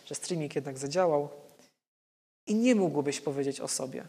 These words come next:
że, że, że budujesz swoje życie na fundamencie Ewangelii. Może wątpisz, szukasz, zastanawiasz się. No jeżeli jesteś w takim miejscu, to myślę, że się wszystko sprowadza do tego podstawowego pytania.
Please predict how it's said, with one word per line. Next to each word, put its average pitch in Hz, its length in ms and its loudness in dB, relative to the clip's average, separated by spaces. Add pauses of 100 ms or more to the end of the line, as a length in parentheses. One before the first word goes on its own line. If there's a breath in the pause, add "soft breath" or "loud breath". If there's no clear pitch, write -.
(120)
że, 139 280 -10
że, 139 120 -8
że 143 140 -4
budujesz 147 600 -4
swoje 139 320 -4
życie 135 220 -8
na 139 80 -6
fundamencie 135 640 -6 (420)
Ewangelii. 143 500 -10 (840)
Może 226 640 2
wątpisz, 170 680 -4
szukasz, 165 500 -2
zastanawiasz 156 680 -4
się. 147 220 -2 (1000)
No 175 60 4
jeżeli 180 260 4
jesteś 262 260 0
w - 40 -12
takim 233 320 -2
miejscu, 165 360 -4
to 175 180 -4
myślę, 262 400 -2
że 208 120 -4
się 196 140 -4
wszystko - 460 -4
sprowadza 196 500 -2
do 180 100 -2
tego 214 380 2 (640 loud breath)
podstawowego 240 640 2
pytania. 147 440 -10